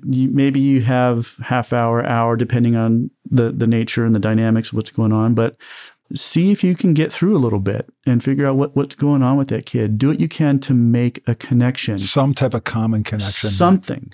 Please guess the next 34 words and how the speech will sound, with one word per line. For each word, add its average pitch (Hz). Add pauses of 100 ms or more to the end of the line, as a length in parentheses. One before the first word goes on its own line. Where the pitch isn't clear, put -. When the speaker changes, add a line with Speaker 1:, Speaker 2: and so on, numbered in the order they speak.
Speaker 2:
Okay. 127
Speaker 1:
right? 147 (180)
And, 151 (180)
and, 139
and 139
part 175
of 190
my 170
language, 139
but 147
what 165
I 208
was 208
looking 160
for 123 (140)
is 127 (920)
that 135
kid 127 (460)
leaving 147
that 143
situation 127 (420)
knowing 131
that 117
there's 120
somebody 147
else 127 (180)
out 120
there 156
that 117
gives 113
a 107
damn 98
about 101
them. -